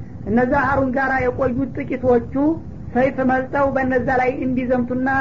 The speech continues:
እንዲጨፈጭፏቸው፣ እነሱም ደግሞ ያለምንም ተቃውሞ አንገታቸውን እንዲሰጡ፣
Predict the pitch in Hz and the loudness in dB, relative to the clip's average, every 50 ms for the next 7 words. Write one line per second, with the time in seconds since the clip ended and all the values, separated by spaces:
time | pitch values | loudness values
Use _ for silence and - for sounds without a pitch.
0 | 269 262 - 269 262 254 262 - 269 247 240 247 240 233 - 220 214 226 214 - | 0 -2 -2 -2 0 0 0 0 -2 0 2 2 0 2 0 0 0 2 0 0
1 | - - 196 180 170 - - - - - - - - 196 240 277 254 262 269 254 | -2 -4 -6 -6 -6 -6 -8 -10 -12 -12 -12 -6 0 2 2 2 2 2 2 2
2 | 269 262 247 269 277 269 269 262 262 269 277 285 302 277 247 247 247 240 262 247 | 2 4 4 4 4 4 4 2 2 2 2 0 0 0 0 -2 -2 0 2 2
3 | 247 254 262 269 269 269 277 254 262 254 240 269 262 254 247 240 233 - - 262 | 2 2 2 2 2 2 0 0 0 0 0 0 0 0 0 -2 -2 -2 0 0
4 | 269 262 262 262 240 233 220 - 233 233 - - | 2 2 2 2 2 2 2 2 2 2 2 0